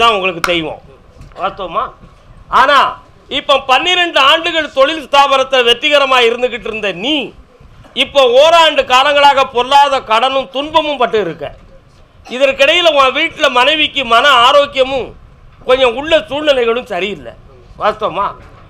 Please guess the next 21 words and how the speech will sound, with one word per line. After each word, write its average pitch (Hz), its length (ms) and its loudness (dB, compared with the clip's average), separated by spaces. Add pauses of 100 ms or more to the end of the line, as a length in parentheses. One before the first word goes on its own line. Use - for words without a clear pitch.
(220)
ஒரு 294 140 4 (120)
பிள்ளையினுடைய 339 520 0 (100)
கல்வியை 311 400 0
பற்றிய 262 340 0 (120)
ஆராய்ச்சியும் 240 600 -2
மனக்குழப்பமும் 240 600 -4
உன் 196 140 -6
உள்ளத்துல 240 400 -4
கிடந்து 220 300 -6 (460)
வாட்டிக்கிட்டே 240 560 0
இருக்கு. - 220 -12 (840)
எப்படிடா 330 380 2 (160)
இந்த 269 120 0 (120)
குடும்பத்தை 302 360 -2 (120)
நடத்தி 190 320 0
கொண்டு 240 340 -2
போக 247 140 2 (120)
போறோம்? 220 280 2 (800)
இவ்வளவு 320 300 2
நாள் 339 260 4
இருந்த 285 220 -2